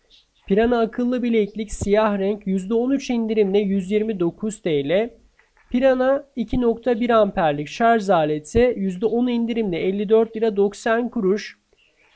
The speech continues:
Pirana Bluetooth kulaklık yüzde on üç indirimle yüz otuz dokuz lira.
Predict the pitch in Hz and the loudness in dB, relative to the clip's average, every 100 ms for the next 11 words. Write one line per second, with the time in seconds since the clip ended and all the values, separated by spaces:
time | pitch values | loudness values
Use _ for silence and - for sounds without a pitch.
0 | - 254 269 233 185 226 247 247 - 220 | -4 2 4 4 2 0 -2 -6 -8 0
1 | 214 196 185 170 165 175 180 190 233 277 | 2 2 2 -4 -4 -4 -2 0 0 0
2 | 277 - 226 180 165 151 147 180 - _ | -2 -2 -2 0 0 0 -2 -4 -8 _
3 | _ - 175 196 220 247 208 208 208 240 | _ -6 -2 -2 -2 -4 0 -2 0 -4
4 | 185 160 156 202 | -2 0 0 -2